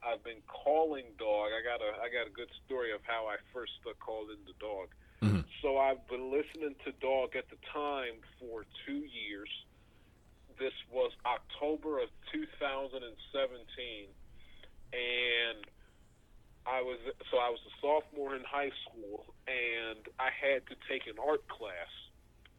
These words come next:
Speaker 1: And, y-, you know, y-, I could, I could give a crap about art and everything else, so I, so, and basically the interim came out, uh,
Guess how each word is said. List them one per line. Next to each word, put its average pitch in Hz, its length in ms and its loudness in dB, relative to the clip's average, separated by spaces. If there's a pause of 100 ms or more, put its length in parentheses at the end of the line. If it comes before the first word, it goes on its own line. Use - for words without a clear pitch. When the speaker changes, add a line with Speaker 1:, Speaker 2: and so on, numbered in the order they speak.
(440)
Speaker 1:
And, 123 800 2
y-, 127 160 -14
you 131 160 -2
know, 113 160 -6
y-, 123 240 -14
I 135 160 6
could, 127 240 -4
I 135 160 2
could 113 160 -10 (240)
give 156 140 2
a 127 80 -6
crap 123 340 0
about 113 320 0
art 120 320 4
and 120 80 -6
everything 120 480 -2
else, 123 320 0 (160)
so 107 240 -2
I, 113 160 0 (320)
so, 113 480 0
and 113 240 -6 (400)
basically 147 560 2
the 113 160 -8
interim 143 560 2
came 120 400 0
out, 113 320 0 (400)
uh, 110 560 4